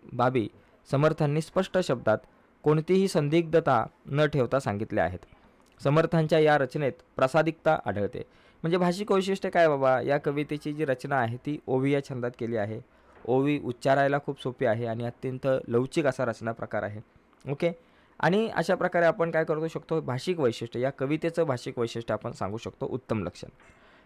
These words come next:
यानंतर प्रस्तुत होणारा विचार, या कवितेतून कुठला विचार प्रस्तुत होतोय? कधी कधी गडबड होईल की कुठला <clears throat> संदेश दिला जातोय आणि कुठला विचार प्रस्तुत होतोय,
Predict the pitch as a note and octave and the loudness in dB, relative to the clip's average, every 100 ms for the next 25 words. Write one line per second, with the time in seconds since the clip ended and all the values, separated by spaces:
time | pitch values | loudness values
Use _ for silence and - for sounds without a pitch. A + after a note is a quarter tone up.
0 | _ E3 G3 G#3 A3 G#3+ F3+ - G#3+ G#3 | _ 4 6 6 4 6 2 2 0 4
1 | F#3 F3 F3 E3 C#3+ C3 C#3 D3+ E3 E3+ | 4 6 6 6 4 4 4 4 2 2
2 | F3+ F#3+ F3+ E3+ F3+ F3+ D3 - F#3+ F#3+ | 2 0 0 2 4 4 4 6 6 4
3 | - - C#3 - C#3 A#2 - - - - | -2 -12 -12 -8 -8 -8 -10 -12 -14 -20
4 | _ _ - D3+ E3+ F3+ F3 F3 F3+ F#3+ | _ _ -2 0 2 2 4 2 2 0
5 | F#3+ F#3 F3+ E3+ F3 F3+ - _ D#3+ D3+ | -2 -6 -6 0 4 4 2 _ -6 -6
6 | D3+ D3 E3+ E3 E3+ E3 D#3+ E3 D#3 D#3+ | -6 -4 -4 -2 0 0 0 2 0 0
7 | D#3+ D3+ D#3 C#3 E3 D#3+ D3 D3 D#3 D3+ | -4 0 0 2 4 4 2 -4 -4 -2
8 | C#3+ C#3+ | -2 0